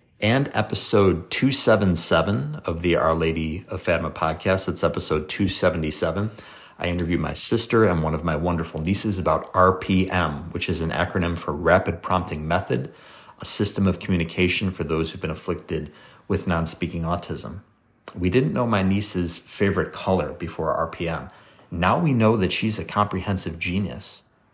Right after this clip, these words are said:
and a composer, and she's adept at languages and mathematics and has all sorts of hopes and dreams that we would have not been aware of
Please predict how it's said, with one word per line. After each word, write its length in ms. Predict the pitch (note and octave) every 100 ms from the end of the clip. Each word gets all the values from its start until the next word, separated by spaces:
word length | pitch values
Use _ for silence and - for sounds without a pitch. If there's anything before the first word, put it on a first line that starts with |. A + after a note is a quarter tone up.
| -
and 120 | F2+
a 40 |
composer, 800 | - D#2+ D2+ G2+ B2+ A#2+ - - - _ -
and 100 | -
she's 180 | - E2+
adept 300 | E2+ E2+ -
at 80 | D2
languages 720 | F#2 A2+ F2+ D2+ - D2 -
and 120 | D#2
mathematics 880 | E2+ - E2+ G2+ A2+ E2+ - - -
and 240 | D2 D2 - - - - - - _
has 140 | - A2
all 140 | A2
sorts 320 | - A2 G2+
of 100 | E2
hopes 520 | - - G#2+ - -
and 180 | D2 D#2+
dreams 680 | - G2 G2+ E2+ C2+ - - _ _ _ _ _ _ _ _ -
that 160 | G2
we 100 | G2+
would 320 | F#2+ F#2+ F2 -
have 240 | F#2 E2
not 400 | F#2 G#2+ C#3 -
been 100 | A#2
aware 380 | F#2+ D#2+ F#2 C3
of 380 | - F2+ -